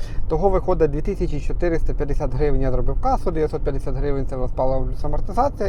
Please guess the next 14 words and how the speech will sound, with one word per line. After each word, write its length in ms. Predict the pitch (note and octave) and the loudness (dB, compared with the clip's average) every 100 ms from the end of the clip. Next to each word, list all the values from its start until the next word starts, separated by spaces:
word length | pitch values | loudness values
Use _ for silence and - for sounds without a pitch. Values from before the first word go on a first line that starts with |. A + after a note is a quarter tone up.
| F#3+ | -2
І 60 | F3 | -2
того 480 | E3+ D3+ G3 C4 | -2 0 0 2
виходить, 560 | - - - A3+ A#3 B3 | 0 0 2 2 2 0
що 140 | - | -4
я 140 | D3+ D#3 | -4 -4
чистими 420 | - - - D#3 | -4 -6 -4 -2
заробив, 480 | C#3+ C#3+ C#3+ G#3+ - - - - - - - - - - | -2 -2 0 0 0 -2 -2 -2 -2 -2 -2 -2 -2 -2
е, 240 | D3 D3 | 0 0
тисячу 460 | C#3+ G3+ - - E3 | 0 -2 -2 -4 -4
чотириста 580 | D3+ E3 D#3+ - D3 C#3+ | -2 0 0 2 2 2
гривень. 560 | B2+ B2+ C#3 B2+ A#2+ A2+ C#3 | 2 2 2 0 0 -2 -2
Прям 460 | D3 D3 C#3+ C#3 | -2 -2 0 0
мега 340 | D#3 D#3 C3 B2 | 0 0 -2 -2
мало, 480 | C#3+ A#3 A#3 G3+ | 0 2 2 0